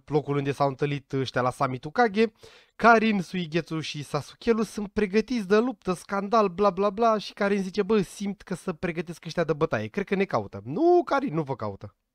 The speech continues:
Replica lui Suigetsu: "Dar de ce ne caută?" "Bă, voi sunteți idioți, tocmai ați intrat în summitul Kage și Sasuke vrea să-l omoare pe Danzo. Oare de ce vă caută?"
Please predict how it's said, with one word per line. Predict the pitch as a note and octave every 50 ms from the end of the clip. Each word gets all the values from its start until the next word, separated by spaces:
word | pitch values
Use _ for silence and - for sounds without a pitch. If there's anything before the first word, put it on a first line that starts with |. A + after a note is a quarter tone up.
| _ _
Replica | - D#3+ - C#3 D3+ C#3+ D3 D3
lui | C#3 C#3
Suigetsu: | - - C3+ C3+ C3+ B2 C3 B2 - - A2
"Dar | G2 B2 C3+
de | C3+ E3
ce | - -
ne | F3 A#2+
caută?" | G#2 - G2+ F#2+ F#2 - - F#2 - _ _ _ _
"Bă, | - G#3 C#4+
voi | C#4+ D4+ D4
sunteți | A#3+ - - G#3 E3+ - -
idioți, | D3 C3 A#2+ B2+ B2+ C3 C#3 -
tocmai | - - E3+ E3+ F#3+ A3
ați | G#3+ - - - - _
intrat | - E3+ E3+ E3 C#3 - - D3+ E3 D#3+ - -
în | D#3+ D3 C#3 -
summitul | _ - - - C#3 D3 D3 C#3 - C3+ - _
Kage | - B2 B2+ A#2 B2+
și | B2 - - A2 G2 G2+ _ _ _
Sasuke | _ - - B2+ C3 - - C3+
vrea | A#2 C3 C3+
să-l | - - - C3+
omoare | C3 B2 B2+ B2+ B2+ B2 A#2+
pe | - - A#2
Danzo. | G#2+ G2+ A#2+ A2+ A2 G2+ F#2 F#2+ G2+ -
Oare | - D3+ B2+ C3 C3+ C3+ C#3
de | B2+ B2+
ce | C#3 - - - C#3+
vă | G#2 - F#2+
caută?" | - - F2 F2 F#2 - _ - A2+ -